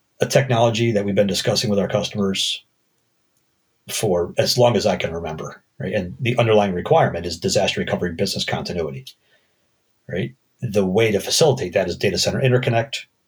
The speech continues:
So if I have my, my primary and my secondary data center, uh, data centers connected properly or connected in such, such a fashion that facilitates seamless failover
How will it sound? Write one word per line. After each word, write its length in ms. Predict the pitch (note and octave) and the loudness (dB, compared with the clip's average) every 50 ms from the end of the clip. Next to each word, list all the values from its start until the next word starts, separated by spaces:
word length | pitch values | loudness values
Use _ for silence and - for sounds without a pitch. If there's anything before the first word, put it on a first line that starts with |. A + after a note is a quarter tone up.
| _ _ _ _ _ _ _ _ | _ _ _ _ _ _ _ _
So 200 | - - - - | -8 -6 -4 -2
if 160 | - - - A2 | 0 0 2 2
I 100 | A2 G#2+ | 4 4
have 160 | A#2 A2 G2+ | 4 2 2
my, 200 | F#2+ F2+ F2+ F2 - _ _ _ - | 0 -4 -6 -8 -14 _ _ _ -4
my 380 | G2 F2+ F2+ F2 F2 E2+ E2+ - _ _ _ | -2 0 0 -2 -4 -6 -10 -14 _ _ _
primary 300 | - B2 A2 G#2 G2+ G2 | 0 0 2 4 4 2
and 80 | F#2 F2+ | 2 2
my 100 | F2+ E2+ | 0 0
secondary 440 | - - G#2 - G2 F#2 F#2 F#2 E2+ | 0 0 0 0 -2 -2 -2 -2 -2
data 200 | F2+ G2+ F#2 F2+ | -2 -2 -2 -2
center, 420 | - - G#2 F#2 E2+ E2 F2 - _ _ _ _ _ _ _ _ _ _ - - | -2 -2 -2 -4 -4 -8 -10 -14 _ _ _ _ _ _ _ _ _ _ -20 -20
uh, 120 | - - - - G2 | -20 -20 -14 -10 -4
data 220 | F#2+ G#2 G2 F2 F2 | -2 -2 0 0 0
centers 300 | - - A2+ G2+ F2+ - | 0 0 0 0 -2 -4
connected 360 | - - G#2 - - - - | -4 -4 -6 -6 -6 -10 -14
properly 540 | - - - B2 B2 - - - - E2+ G2+ | -2 0 0 2 2 0 -4 -4 -4 -4 -4
or 140 | F2+ E2+ - - - _ _ - | -4 -4 -6 -12 -20 _ _ -4
connected 340 | - - G#2 F#2+ - F#2+ | 0 0 0 0 0 -2
in 100 | F#2 F2 | -4 -2
such, 320 | - - - - - - - - | 0 0 0 0 0 -4 -8 -2
such 240 | - - G#2+ - | 0 0 0 0
a 60 | - G2 | -2 -4
fashion 600 | - - G#2 G2+ G2+ G2+ - G#2+ F#2+ F#2 F2+ - _ _ _ _ _ _ _ _ _ _ _ _ - | -2 -2 -2 0 0 0 0 0 -2 -4 -6 -8 _ _ _ _ _ _ _ _ _ _ _ _ -8
that 440 | G2+ F2+ F2 E2+ E2+ E2 E2 - - | -4 -2 0 0 0 0 -2 -4 -4
facilitates 840 | - A#2 - - A#2 G#2 F#2+ - - G2+ F#2 - - - - - - _ _ _ _ _ _ - | -2 0 2 2 4 2 2 2 -2 -4 -4 -4 -4 -4 -4 -4 -6 _ _ _ _ _ _ -2
seamless 480 | - - - C3 A2 F#2 E2+ - - | 0 2 2 2 2 0 -2 -4 -2
failover 600 | - - A#2+ A2+ F#2+ E2+ F2 F2 G2 A2+ C3 - | 2 2 2 4 2 0 -2 -2 -2 -4 -4 -8